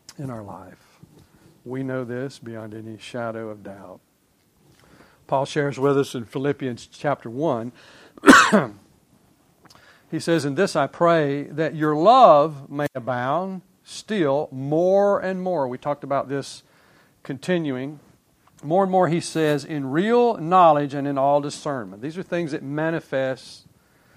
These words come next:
our growth in Christ, knowledge and discernment about Him. He continues in verse ten, "so that you may approve the things that are excellent, in order to be sincere and blameless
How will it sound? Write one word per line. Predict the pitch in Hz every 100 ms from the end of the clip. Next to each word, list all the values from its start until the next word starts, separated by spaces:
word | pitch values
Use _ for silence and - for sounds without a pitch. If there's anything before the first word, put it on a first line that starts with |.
| _ _
our | 131
growth | 123 123 143 147
in | 156 147
Christ, | 135 117 104 117 -
knowledge | 117 131 139 147 143
and | 135 139
discernment | 135 - 143 147 151
about | 143 143
Him. | 127 113 107 131 _ _ _ _ _ _
He | 143
continues | 156 135 160 165 151
in | 151
verse | 143 156 -
ten, | - 151 135
"so | - 165
that | 151 151
you | 160 196
may | 185 175
approve | 151 143 - 226 294 262
the | 208
things | - 147 139
that | 147 151
are | 175
excellent, | 190 196 - 110 - _ _ _ _ _ _ _ _ _ _ _ _ _ -
in | 175
order | 202 226 233
to | - 202
be | 160 185 180 165
sincere | - 165 143 - 190 196 196
and | - 156 143 113
blameless | 143 165 214 254 180 131 131 - -